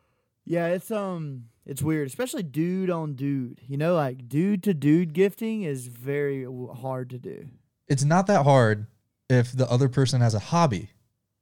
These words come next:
Speaker 2: I was telling this to my dad earlier. We had lunch, and I was like, "Dude, you don't really have a ho-, a, like, a good hobby like golf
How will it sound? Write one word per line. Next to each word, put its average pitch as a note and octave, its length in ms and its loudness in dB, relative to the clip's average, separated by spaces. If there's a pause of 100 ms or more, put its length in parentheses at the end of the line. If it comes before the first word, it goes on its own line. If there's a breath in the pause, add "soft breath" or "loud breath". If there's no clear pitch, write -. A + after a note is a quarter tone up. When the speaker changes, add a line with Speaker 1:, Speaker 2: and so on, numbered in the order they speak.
Speaker 2:
I A#2 60 -2
was G#2+ 160 0
telling B2+ 340 2
this B2+ 200 2
to C3 80 -6
my A#2+ 100 2
dad C3 280 4
earlier. C#3 300 4
We G#2+ 120 2
had A2 160 2
lunch, C3+ 400 2
and A2+ 120 -6
I G#2 80 -2
was G#2+ 120 -2
like, G2+ 220 -6
"Dude, B2 180 0
you B2+ 60 2
don't F#3 240 4
really G3+ 240 4
have D3 240 6
a B2 80 6
ho-, A2 220 -6 (160)
a, A#2+ 140 2
like, A2+ 200 2
a A2 100 2
good C#3 360 4
hobby A#2 680 4 (240 soft breath)
like G2 200 -4 (160)
golf C#3 480 6